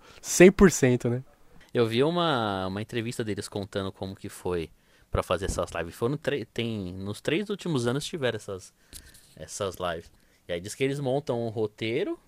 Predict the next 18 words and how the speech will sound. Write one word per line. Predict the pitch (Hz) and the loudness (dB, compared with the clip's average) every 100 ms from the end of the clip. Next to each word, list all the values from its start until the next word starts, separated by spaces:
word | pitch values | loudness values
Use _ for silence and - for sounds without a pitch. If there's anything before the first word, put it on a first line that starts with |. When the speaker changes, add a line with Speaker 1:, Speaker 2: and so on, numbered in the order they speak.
| _ | _
Speaker 2:
que | - - | -20 -14
nada | 104 101 120 110 | -6 -4 -2 -4
muito, | 110 107 104 95 87 | -4 -6 -4 -4 -4
muito | 92 - | -8 -12
grande, | 87 95 131 175 156 | -8 -6 -6 -8 -10
né? | 151 | -12
Só | - 107 | -8 -8
pra | - 143 | -4 -6
eles | 123 | -8
terem | - 120 113 | -8 -4 -2
uma | 101 | -2
base, | 104 92 127 175 - _ - - - | 2 4 4 0 -8 _ -20 -20 -4
e | 139 | -2
o | |
resto | 165 202 - | 2 2 2
eles | 175 175 | 0 2
vão | 196 | -2
improvisando. | 202 202 208 254 269 135 | -2 -4 -4 -10 -6 -6